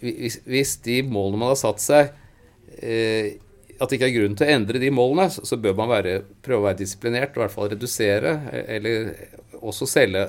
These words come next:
aksjene. Og vi ser at veldig mange forvaltere har en te-, tendens til å så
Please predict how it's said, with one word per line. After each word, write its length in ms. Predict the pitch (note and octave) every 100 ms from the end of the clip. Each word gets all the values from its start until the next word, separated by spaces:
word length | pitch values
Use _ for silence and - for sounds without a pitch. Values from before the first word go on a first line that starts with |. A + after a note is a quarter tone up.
| - -
aksjene. 400 | G2+ - B2 A#2+
Og 560 | - - - - -
vi 80 | A#2+
ser 200 | - G2+
at 80 | A2+
veldig 180 | A#2+ A#2
mange 200 | A2 E2+
forvaltere 560 | A2+ G2 - - C3 D3+ C#3 - - - _ _ _ -
har 160 | G2 G2
en 100 | G#2
te-, 140 | A#2 - -
tendens 440 | B2 G#2 G#2 G#2+
til 200 | - A2+
å 60 | G#2+
så 180 | A#2